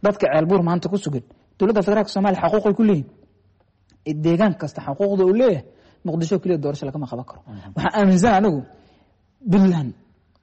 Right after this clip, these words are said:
Speaker 1: oo ugu dhow oo dowlad goboleedyada ka mid ah waa laga qaban karaa. Sababtoo amniga haysataa, wixii yar yar oo kalena waa la xallin karaa. Laakiin intuu shabaab joogo dalkan,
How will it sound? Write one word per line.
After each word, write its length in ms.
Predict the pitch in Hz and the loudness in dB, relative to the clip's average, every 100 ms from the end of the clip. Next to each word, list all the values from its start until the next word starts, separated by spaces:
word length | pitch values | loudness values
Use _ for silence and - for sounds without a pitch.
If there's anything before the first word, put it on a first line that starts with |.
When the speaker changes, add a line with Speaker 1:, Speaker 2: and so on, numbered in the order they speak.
| _ _ _ _ - | _ _ _ _ -8
Speaker 1:
oo 80 | 156 | -2
ugu 160 | 202 165 | 0 0
dhow 160 | 156 135 _ _ _ _ _ | 0 -4 _ _ _ _ _
oo 180 | 120 117 | -12 -10
dowlad 320 | 120 135 135 139 | -8 -4 -4 -4
goboleedyada 420 | 143 147 175 156 | -2 -2 0 -2
ka 120 | - | -4
mid 120 | 139 | -10
ah 80 | 113 - _ _ - | -10 -16 _ _ -12
waa 120 | 143 | -8
laga 140 | 139 | -8
qaban 240 | 139 120 120 | -10 -12 -12
karaa. 220 | 113 104 _ _ | -14 -16 _ _
Sababtoo 380 | - 180 170 170 | -4 -2 2 0
amniga 440 | - 185 175 165 135 | 2 4 4 2 0
haysataa, 420 | 120 - - 147 | -4 -6 0 2
wixii 260 | 175 - 175 | 2 2 2
yar 120 | 185 | 2
yar 140 | 165 | 0
oo 40 | 143 | -4
kalena 280 | - 143 127 | -4 -4 -4
waa 100 | 117 | -6
la 60 | |
xallin 200 | 120 139 | -6 -8
karaa. 240 | 143 120 104 _ _ _ | -8 -10 -14 _ _ _
Laakiin 360 | 131 147 - 202 | -4 -4 -2 -2
intuu 260 | 233 190 180 | -2 0 0
shabaab 280 | - 151 139 | 2 0 0
joogo 240 | 143 151 160 | 0 -2 0
dalkan, 400 | 175 175 180 | 0 -2 -4